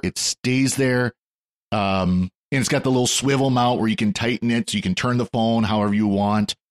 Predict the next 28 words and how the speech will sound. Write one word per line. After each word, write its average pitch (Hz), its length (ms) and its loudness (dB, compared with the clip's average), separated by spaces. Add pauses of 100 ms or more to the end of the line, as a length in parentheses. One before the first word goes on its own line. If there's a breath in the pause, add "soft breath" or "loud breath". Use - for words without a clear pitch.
(600)
you 113 100 2
know, 92 140 0
and 95 100 2
it 95 40 2
works 123 280 0
great 120 360 -2
'cause, 104 180 -2
you 104 80 2
know, 98 80 0
I'll 107 60 0
start 131 300 0
my 117 140 0
podcast, 120 800 -2
I'll 101 80 -2
start 110 300 -2
my, 104 360 0 (340)
uh, 95 220 0
audiobook, 120 500 2
just - 160 -2
listen 98 260 0
to 95 100 0
Star 98 320 0
Wars, 95 360 0
uh, 98 100 -2 (200)
Ah-, 101 40 -2
Ahsoka, 123 840 0
which 90 220 0
is, 82 240 -4